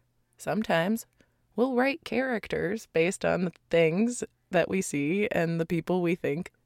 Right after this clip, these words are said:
wore the shit that they've donated to the thrift store. So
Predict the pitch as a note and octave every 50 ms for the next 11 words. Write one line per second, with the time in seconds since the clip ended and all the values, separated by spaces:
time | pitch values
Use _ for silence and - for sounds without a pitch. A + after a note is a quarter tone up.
0 | _ _ _ _ _ _ _ _ _ - C3+ C#3+ D3 D3+ D#3+ E3+ E3 F3+ F3+ -
1 | - D3+ D3 E3+ - _ _ _ - - F#3 - - - G#3+ G#3+ - - D#3+ D3+
2 | D#3 D#3+ D#3+ E3+ F3 F#3+ F#3+ F#3 - - F3 F3 F3 F#3+ G#3 - - C4+ C#4 -
3 | - - - - - - _ _ _ _ _ _ _ _ _ _ _ _ - -
4 | - F#3 E3+ E3+ E3+ F3 E3+